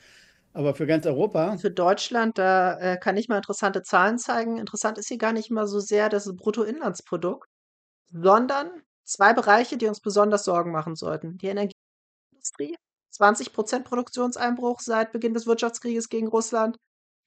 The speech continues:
Speaker 2: und, ähm, die Baugenehmigungen. Die sind um mehr als ein Drittel eingebrochen. Also hier ist jetzt, ähm,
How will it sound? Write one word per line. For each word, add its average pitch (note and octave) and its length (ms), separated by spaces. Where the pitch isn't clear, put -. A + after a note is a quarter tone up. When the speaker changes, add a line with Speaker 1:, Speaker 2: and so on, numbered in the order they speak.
Speaker 2:
und, A#3 560
ähm, G3+ 600
die G#3 60
Baugenehmigungen. F3 800
Die F#3+ 80
sind A#3 160
um A3+ 100
mehr A3 180
als - 200
ein G#3+ 220
Drittel B3+ 480
eingebrochen. F#3+ 560
Also E3 140
hier G3+ 220
ist - 180
jetzt, F3+ 420
ähm, D#3+ 580